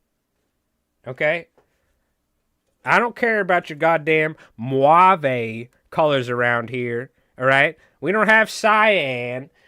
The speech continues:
We don't have mauve. Whatever you city folks use. All right? All we got is goddamn chartreuse. Now get out of my fly shop.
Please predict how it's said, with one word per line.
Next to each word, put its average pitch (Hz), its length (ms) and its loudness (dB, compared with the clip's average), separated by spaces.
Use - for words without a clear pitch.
We 147 100 -10
don't 175 140 -4
have 185 220 0
mauve. 156 880 0
Whatever 196 360 0
you 202 180 -6
city 196 380 -2
folks 147 380 -4
use. 131 420 -6
All 147 100 -4
right? 165 240 4
All 196 240 4
we 254 80 2
got 220 200 2
is 190 80 -2
goddamn 175 500 2
chartreuse. 156 960 -2
Now 143 100 -6
get 285 180 4
out 330 200 4
of 294 60 2
my 262 120 2
fly 277 300 2
shop. 208 460 2